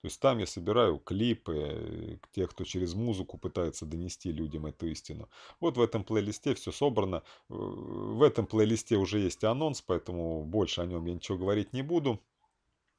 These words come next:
Вот такой вот значок, вы его там найдете. Но он, в принципе, у вас и здесь он просматривается.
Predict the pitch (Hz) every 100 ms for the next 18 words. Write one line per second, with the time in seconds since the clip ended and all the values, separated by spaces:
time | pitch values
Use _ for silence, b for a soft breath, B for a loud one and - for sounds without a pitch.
0 | - 95 - 95 95 82 76 90 98 -
1 | 147 - 92 90 85 87 85 98 113 147
2 | 135 95 120 101 - 95 76 - 87 85
3 | 80 85 87 82 - 73 95 98 - 139
4 | - 104 90 - -